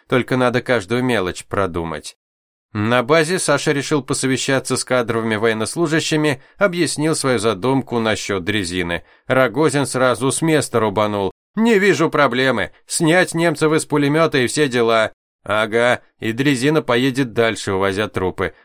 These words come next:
Её остановить сначала надо». «Не подумал», почесал затылок Сергей. «Тогда надо положить на рельсы дерево или шпалу», предложил Шередин.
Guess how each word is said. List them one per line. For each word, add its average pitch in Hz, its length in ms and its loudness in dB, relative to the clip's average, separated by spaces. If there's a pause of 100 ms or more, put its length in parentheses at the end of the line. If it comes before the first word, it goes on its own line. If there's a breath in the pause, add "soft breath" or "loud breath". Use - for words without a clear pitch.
Её 123 280 4
остановить 165 540 0
сначала 139 500 0
надо». 101 460 -2 (560)
«Не 156 280 2
подумал», 143 720 2 (180)
почесал 117 500 0
затылок 107 420 -2
Сергей. 101 480 -2 (760)
«Тогда 196 320 2
надо 185 220 0
положить 170 500 2
на 151 160 4
рельсы 160 340 0
дерево 135 460 2
или 135 160 2
шпалу», 127 560 0 (160)
предложил 101 520 0
Шередин. 95 560 0